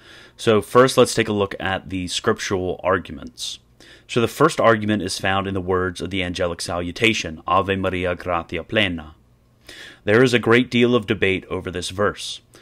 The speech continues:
Some believe it to be in reference to the sanctification of the Blessed Virgin Mary, in reference to a state of full, full sanctification, that is,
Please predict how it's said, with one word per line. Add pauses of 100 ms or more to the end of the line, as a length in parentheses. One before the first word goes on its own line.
(160)
Some
believe
it
to
be
in
reference
to
the
sanctification
of
the
Blessed
Virgin
Mary, (680)
in
reference
to
a
state
of
full,
full
sanctification,
that
is,